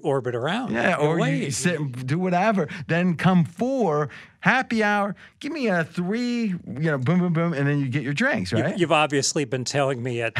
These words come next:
Speaker 1: um,
Speaker 2: <laughs>
Speaker 1: ta-, at, at, at, it's a Taco Bell that at two, at two P M they have a ninety-nine cent slushie.
Speaker 2: Is that, ooh, that sounds good.
Speaker 1: Yeah.
Speaker 2: All right. <laughs> What flavor?
Speaker 1: So, uh, lemon lime, uh,
Speaker 2: Oh, I
Speaker 1: Mountain
Speaker 2: like
Speaker 1: Dew.
Speaker 2: lemon lime.
Speaker 1: Slushie, Mountain Dew, lemon lime.
Speaker 2: Mm, all right. I, I, you know what would be good? A little Dairy Queen, Queen ice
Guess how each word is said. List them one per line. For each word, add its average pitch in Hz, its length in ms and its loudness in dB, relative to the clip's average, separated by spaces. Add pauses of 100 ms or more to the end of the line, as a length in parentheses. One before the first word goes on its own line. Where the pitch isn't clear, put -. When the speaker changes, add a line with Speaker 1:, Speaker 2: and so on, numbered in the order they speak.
Speaker 1:
um, 120 280 4
Speaker 2:
<laughs> - 280 -2
Speaker 1:
ta-, 185 320 4
at, 160 180 0
at, 160 180 -2
at, 160 220 -2
it's 170 200 -2
a 151 40 -2
Taco 165 380 2
Bell 147 240 2
that 135 160 -2
at 131 180 -4
two, 170 300 -2
at 175 160 -4
two 175 120 0
P 156 200 0
M 139 100 0
they 135 60 -2
have 123 100 -2
a 120 60 -4
ninety-nine 127 460 2
cent 123 240 -2
slushie. 123 540 -2
Speaker 2:
Is 123 140 0
that, 143 260 0
ooh, 185 220 -2
that 120 160 0
sounds 110 240 0
good. 117 320 0
Speaker 1:
Yeah. 104 120 -8 (220)
Speaker 2:
All 151 140 2
right. 147 120 2 (300)
<laughs> 196 220 -2
What 165 160 0
flavor? 190 640 0
Speaker 1:
So, 135 500 2
uh, 156 80 -2
lemon 143 260 0
lime, 139 380 0
uh, 120 260 0
Speaker 2:
Oh, 110 80 0
I 127 140 2
Speaker 1:
Mountain 120 60 0
Speaker 2:
like 123 160 2
Speaker 1:
Dew. 151 80 0
Speaker 2:
lemon 98 300 0
lime. 113 240 0
Speaker 1:
Slushie, 143 520 0
Mountain 123 220 -6
Dew, 135 220 -4 (120)
lemon 123 220 -4
lime. 127 180 -8
Speaker 2:
Mm, 120 360 0 (100)
all 127 80 2
right. 131 200 0
I, 123 160 -2 (120)
I, - 160 -6
you 139 80 2
know 151 80 0
what 143 60 2
would 120 140 0
be - 20 2
good? 120 180 2
A - 20 2
little 123 160 0
Dairy 123 300 2
Queen, 127 280 -2
Queen 127 280 0
ice 127 240 0